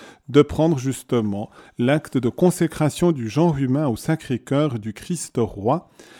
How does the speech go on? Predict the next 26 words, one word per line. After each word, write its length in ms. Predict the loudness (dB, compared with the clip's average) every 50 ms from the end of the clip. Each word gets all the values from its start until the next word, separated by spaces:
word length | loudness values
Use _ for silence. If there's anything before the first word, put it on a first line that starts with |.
| -20 -20 _ _ _ -6
qui 100 | -4 -4
est 100 | 0 0
un 80 | -2
texte, 280 | 0 0 -2 -4 -4 -6
du 60 | -8
reste, 280 | -4 -4 -4 -4 -4 -6
s'il 160 | -8 -6 -6
est 60 | -6
proclamé 680 | -8 -6 -4 -6 -4 -2 0 0 2 2 2 2 0 -2
publiquement 800 | -4 -4 -4 -4 -4 -2 -4 -6 -6 -8 -6 -2 0 2 4 4
le 140 | 2 2 0
jour 260 | 2 0 0 0 2
de 200 | 0 0 -2 -2 -4 -8
la 120 | -8 -8
fête 320 | -4 2 2 2 2 2 -4
du 140 | -10 -10
Christ 380 | -8 -8 -6 -6 -6 -6 -4 -2
roi, 400 | -2 -2 -2 0 0 -2 0 0
permet 340 | -2 -4 -2 0 0 0 0
d'obtenir, 640 | 0 -2 -4 -4 -4 -6 -6 -4 -4 -6 -6 -8 -8
si 220 | -10 -12 -12 -10
le 140 | -10 -10 -10
cœur 260 | -4 -2 0 0 0
a 60 | 0 -4
été 240 | -6 -4 -6 -6
préparé, 720 | -6 -6 -4 0 0 0 2 2 0 0 0 0 -2 -4 -4